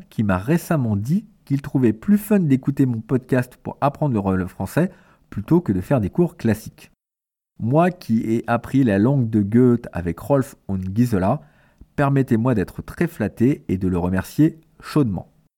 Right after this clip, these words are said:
N'hésitez pas à partager cet épisode, à liker,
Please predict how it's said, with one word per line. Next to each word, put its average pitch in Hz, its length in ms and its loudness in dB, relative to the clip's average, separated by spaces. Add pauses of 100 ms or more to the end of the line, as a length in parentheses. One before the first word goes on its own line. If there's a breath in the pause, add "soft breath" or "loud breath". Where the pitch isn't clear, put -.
(180)
N'hésitez 170 540 2
pas 185 160 -2
à - 160 -4
partager 120 540 2
cet - 260 -2
épisode, 113 600 0
à 90 120 -2
liker, 117 600 2